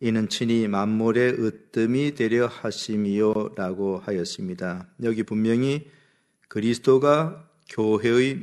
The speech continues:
머리라고, 어, 그렇게 증거해 주고 있습니다. 그러니까, 어, 그리스도는 교회의 머리이고 교회는 그리스도의 몸인 것입니다.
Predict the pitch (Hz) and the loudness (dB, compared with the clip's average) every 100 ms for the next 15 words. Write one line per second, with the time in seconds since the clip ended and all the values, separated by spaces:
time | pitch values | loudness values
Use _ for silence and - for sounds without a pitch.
0 | 90 110 110 117 110 107 104 90 101 135 | -8 0 2 2 2 0 0 0 0 -2
1 | 156 _ _ _ _ 117 95 95 - 107 | -6 _ _ _ _ -8 -6 -8 -4 -2
2 | 104 - 110 107 107 - - - 101 98 | -2 0 2 4 2 -6 -12 -6 -2 0
3 | 98 101 104 98 95 - 98 101 101 101 | 0 0 0 -2 -4 -8 -6 -2 -2 -4
4 | - 98 107 98 95 95 - - - - | -8 -8 -4 -4 -4 -6 -8 -18 -20 -20
5 | - _ 135 131 135 135 135 131 - - | -20 _ 0 0 2 2 4 2 -2 -8
6 | 113 110 - 117 - 139 156 127 120 123 | -6 -4 0 0 2 0 2 4 4 6
7 | 120 123 117 117 110 101 131 156 - _ | 4 2 2 0 2 0 0 -6 -14 _
8 | - 107 98 113 123 135 151 - _ _ | -8 -4 0 2 2 0 -4 -14 _ _
9 | _ - 95 101 98 113 117 131 139 135 | _ -12 -4 -2 -2 0 2 2 2 -4
10 | 107 127 156 156 98 - 90 90 - 95 | 0 4 4 2 0 -4 -10 -12 -16 -20